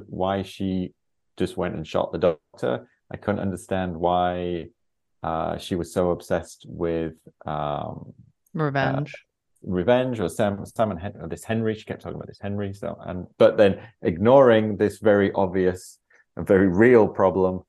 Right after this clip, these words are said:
Speaker 1: that's literally bubbling under the surface. Um, and then I just thought her delivery of that character was, I just, she just seemed weak to me. It didn't seem like somebody who would have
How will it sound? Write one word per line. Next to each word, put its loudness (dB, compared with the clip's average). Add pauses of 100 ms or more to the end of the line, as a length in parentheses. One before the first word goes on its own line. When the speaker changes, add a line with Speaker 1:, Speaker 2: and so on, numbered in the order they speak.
(160)
Speaker 1:
that's -2
literally 2
bubbling 0
under -4
the -6
surface. -4 (400)
Um, -6 (440)
and -4
then -6 (680)
I -6
just -8
thought 4
her 0
delivery -2 (100)
of -4 (260)
that 0
character 0
was, 0 (320)
I -2
just, -6
she -8
just -4
seemed -6
weak -4
to -16
me. -8
It -12
didn't -6
seem -6
like -6
somebody -4
who -4
would -4
have -4